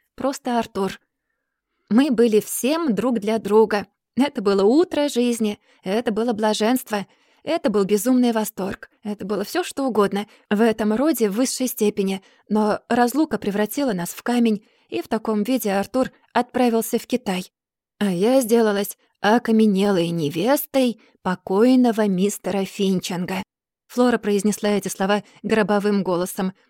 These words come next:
но с истинным наслаждением. "Не пытаюсь изобразить",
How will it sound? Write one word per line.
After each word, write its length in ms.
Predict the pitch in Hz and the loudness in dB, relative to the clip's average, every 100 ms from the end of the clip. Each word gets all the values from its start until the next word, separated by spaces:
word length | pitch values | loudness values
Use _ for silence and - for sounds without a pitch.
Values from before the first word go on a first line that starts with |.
| - | -4
но 160 | 196 294 | -2 -2
с 120 | - | -2
истинным 420 | 220 - 240 247 | -4 0 0 2
наслаждением. 720 | 247 - 240 202 196 190 185 190 _ _ _ _ _ - | 0 -2 -4 -4 -4 -4 -6 -10 _ _ _ _ _ 2
"Не 200 | 226 233 | 6 6
пытаюсь 480 | 247 247 202 190 220 | 4 -2 -2 -2 -2
изобразить", 840 | 202 202 214 214 220 285 - - | 0 0 2 0 0 -4 -6 -6